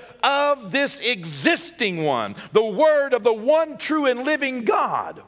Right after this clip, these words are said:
Wow. Word. This, this word, word means the expression of God.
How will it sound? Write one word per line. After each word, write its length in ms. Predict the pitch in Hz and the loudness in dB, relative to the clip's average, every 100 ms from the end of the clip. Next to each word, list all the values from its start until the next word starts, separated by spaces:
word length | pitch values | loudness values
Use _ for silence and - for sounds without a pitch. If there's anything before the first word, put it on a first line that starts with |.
| - | -6
Wow. 420 | 170 127 85 82 - _ _ _ _ _ _ _ _ _ _ _ - - - | -6 -4 -8 -12 -20 _ _ _ _ _ _ _ _ _ _ _ -20 -20 -6
Word. 540 | 147 208 190 135 92 - - _ _ - _ - | 2 4 4 0 -4 -14 -20 _ _ -20 _ 0
This, 240 | - - | 0 0
this 300 | - 214 - | -2 -2 0
word, 520 | 208 277 190 160 175 - - _ _ _ - | 2 4 2 -2 -6 -14 -20 _ _ _ 2
word 300 | 220 233 165 - | 4 4 -2 -4
means 340 | 196 269 240 | 0 0 0
the 120 | 202 | 0
expression 760 | 220 - - - 294 269 - 220 | 0 -2 -8 0 0 0 -2 -2
of 120 | 196 | 0
God. 320 | 160 151 107 | 2 0 -2